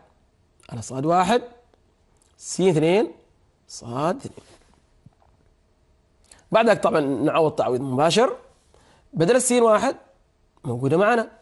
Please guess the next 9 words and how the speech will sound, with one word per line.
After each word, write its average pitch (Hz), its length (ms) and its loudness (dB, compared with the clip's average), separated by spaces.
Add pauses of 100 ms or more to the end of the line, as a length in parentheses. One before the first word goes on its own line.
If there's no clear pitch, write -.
(260)
هي 113 160 -12
ثلاثة، 185 420 -2 (260)
ممتاز، 165 440 -6 (640)
على 165 220 0 (680)
صاد 220 320 2
واحد 214 360 4 (120)
اللي 120 220 -8
هي 135 40 0
الخمسة 190 400 -4